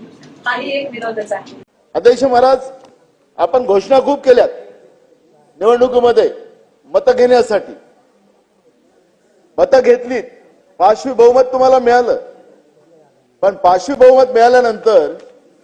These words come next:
Speaker 2: तुम्ही म्हणालात की लाडक्या बहिणीला आम्ही पैसे देऊ एकवीसशे रुपये. आपण त्या दिवशी सांगितलं की ज्यांचे अर्ज आम्ही स्वीकारले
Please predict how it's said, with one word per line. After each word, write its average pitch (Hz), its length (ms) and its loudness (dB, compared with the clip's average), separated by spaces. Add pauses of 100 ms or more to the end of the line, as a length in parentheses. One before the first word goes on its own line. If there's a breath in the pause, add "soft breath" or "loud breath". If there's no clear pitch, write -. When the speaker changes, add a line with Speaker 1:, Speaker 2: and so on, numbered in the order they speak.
(880)
Speaker 2:
तुम्ही 208 180 0
म्हणालात 233 420 2
की 247 220 -2
लाडक्या 226 320 2
बहिणीला 254 320 2
आम्ही 247 160 0
पैसे 247 300 -2
देऊ 202 200 0 (220)
एकवीसशे 220 440 -4
रुपये. 214 320 -2 (1300)
आपण 185 220 -4
त्या 185 180 -2
दिवशी 220 260 -8
सांगितलं 220 400 -4
की 226 240 -6 (920)
ज्यांचे 170 260 -4
अर्ज 202 200 2
आम्ही 214 220 0
स्वीकारले 208 580 2